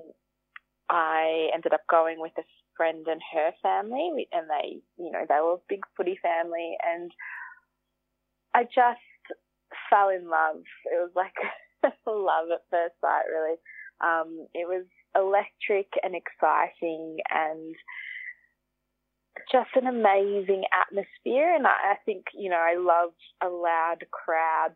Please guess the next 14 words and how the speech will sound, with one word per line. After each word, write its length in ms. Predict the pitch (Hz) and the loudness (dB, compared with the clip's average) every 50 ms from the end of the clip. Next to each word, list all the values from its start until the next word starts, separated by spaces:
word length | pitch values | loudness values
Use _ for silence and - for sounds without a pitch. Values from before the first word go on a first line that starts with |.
| _ - | _ -6
booing 440 | - 170 170 165 165 160 - 165 160 | -6 -4 -4 -6 -8 -12 -14 -14 -14
and 180 | - - 104 - - - | -14 -14 -12 -14 -8 -4
cheering 500 | - 180 175 170 160 - 107 104 - 117 | -2 0 2 2 2 0 -2 -4 -6 -6
and 140 | - - - - _ - | -6 -6 -6 -8 _ -4
swearing. 680 | - 214 202 196 196 175 170 160 160 - 156 160 160 160 | 0 2 4 4 4 4 2 0 -2 -4 -6 -8 -10 -8
And, 1040 | - - - - - - - - - - - - - - - - - - 208 202 208 - - 220 208 | -8 -6 -8 -8 -12 -16 -20 -20 -20 -20 -18 -16 -16 -14 -14 -16 -6 -2 0 2 2 4 4 4 2
<laughs> 80 | - - | 2 0
um, 160 | 180 170 165 - - - - - - - _ | -8 -8 -10 -12 -16 -18 -18 -18 -18 -6 _
but 120 | - 180 165 | -2 0 2
the 60 | 170 - | 2 4
game 280 | 160 160 165 170 165 | 4 4 4 2 0
itself 440 | 156 - _ _ - 170 160 160 165 - - | -4 -10 _ _ -2 0 0 0 -2 -6 -10
was 80 | 170 - _ | -14 -14 _
just 140 | 165 - | -20 -20